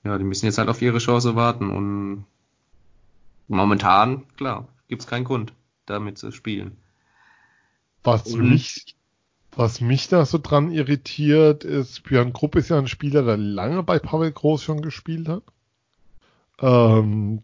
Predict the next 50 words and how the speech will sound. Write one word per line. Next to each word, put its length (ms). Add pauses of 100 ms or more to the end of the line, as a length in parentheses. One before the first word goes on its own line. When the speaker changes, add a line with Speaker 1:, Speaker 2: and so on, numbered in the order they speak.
(120)
Speaker 2:
der 400
den 300
Groß 440
sehr, 200
sehr 160
gut 240
kennt 540
aus 200
seiner 300
Zeit 240
in 140
Wolfsburg 640 (1000)
und, 540
äh, 200
dessen 320
Wechsel 280
sehr, 200
sehr 140
früh 160
klar 320
war 120
nach 180
Mannheim. 540 (1500)
Und 240
Speaker 1:
Ja, 140 (180)
und 140
vor 140
allem 140
auch 100
für 120
drei 200
Jahre. 600
Ähm, 180
Speaker 2:
Ja, 320
für 140
eine 140
lange 320
Zeit, 580
ähm, 560
war 120
früh 240
klar 540
und 240
von 240
Wolfsburgern 720
kam 260
letztes 340
Jahr 180
schon 300
so, 340